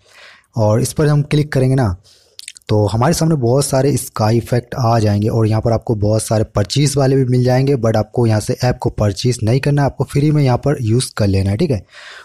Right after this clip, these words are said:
और जो आपको सेकंड नंबर वाला दिख रहा है ना, ये वाला, ये ज़्यादा कमाल का भी है और एकदम फ्री है, ठीक है, totally फ्री है। तो सिंपल है आपको इस पर क्लिक कर देना है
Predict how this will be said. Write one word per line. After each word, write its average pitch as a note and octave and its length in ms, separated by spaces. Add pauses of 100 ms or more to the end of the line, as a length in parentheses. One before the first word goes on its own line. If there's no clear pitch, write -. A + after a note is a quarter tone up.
(120)
और A2 60
जो A#2 80
आपको B2+ 160
सेकंड C#3 300
नंबर D#3 220
वाला D3+ 160
दिख C#3+ 140
रहा D3 80
है D3+ 40
ना, D#3 80
ये B2 200
वाला, G2 240
ये G2+ 200
ज़्यादा A2+ 240 (100)
कमाल A2 340
का D3+ 100
भी D3 100
है D#3+ 60
और C3 200
एकदम B2 300
फ्री A#2 320
है, G2+ 100
ठीक D3+ 160
है, B2+ 80
totally G#2+ 360
फ्री C#3 200
है। C#3+ 80
तो C3+ 100
सिंपल A#2+ 400
है C#3 60
आपको C3 180
इस - 100
पर C3+ 180
क्लिक - 280
कर G2 120
देना G2 200
है F#2 100